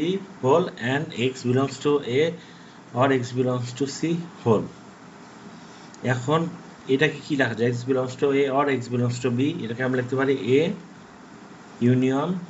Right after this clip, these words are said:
B। And, and মানে হচ্ছে ইন্টারসেকশন, ইন্টারসেকশন লিখবো। আর X belongs to A or X belongs to C হবে X, A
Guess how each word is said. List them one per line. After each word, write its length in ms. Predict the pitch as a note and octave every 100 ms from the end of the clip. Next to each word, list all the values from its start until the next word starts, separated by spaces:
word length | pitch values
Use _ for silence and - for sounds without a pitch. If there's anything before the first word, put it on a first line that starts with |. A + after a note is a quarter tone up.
| - A2+ A2
B। 20 | A#2+ F#2+ - - - - - - - - C3
And, 140 | C#3 D3 C3+ - C3+
and 120 | D3 C#3 C3+
মানে 140 | C#3+
হচ্ছে 160 | D3 E3 D3+
ইন্টারসেকশন, 580 | C#3 - A#2 - A2 F#2 - - -
ইন্টারসেকশন 460 | A#2+ C#3 C#3 - C#3+ C3+
লিখবো। 240 | B2+ E3 F3 - - - -
আর 80 | B2 A#2+ C3
X 20 | - C3+
belongs 220 | C#3 C3+
to 60 | D3+ C3+ D#3
A 20 | D#3
or 80 | E3+ E3
X 20 | A#2+ A#2
belongs 200 | B2+ B2
to 60 | C3+ -
C 20 | C#3 B2+ -
হবে 200 | C3 D#3 D3 G2+ C3 C#3+
X, 60 | - - - - - - - - - - - -
A 20 | C3+